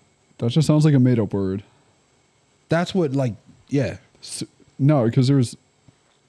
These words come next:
Speaker 1: glucose.
Speaker 2: Increases inflammation in the body. If you have too much, it says it incre-, increases inflammation in the body.
Speaker 1: Is this sucra-,
Speaker 2: Causes seizures and migraines.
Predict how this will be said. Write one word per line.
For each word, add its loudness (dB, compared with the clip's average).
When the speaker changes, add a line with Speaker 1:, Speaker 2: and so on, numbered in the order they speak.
Speaker 1:
glucose. 0
Speaker 2:
Increases -2
inflammation 0
in 2
the 0
body. 0
If -4
you 2
have -4
too -6
much, -6
it -12
says -4
it -10
incre-, -2
increases -2
inflammation -2
in 2
the 0
body. -4
Speaker 1:
Is 2
this 0
sucra-, 4
Speaker 2:
Causes 0
seizures -2
and 0
migraines. -2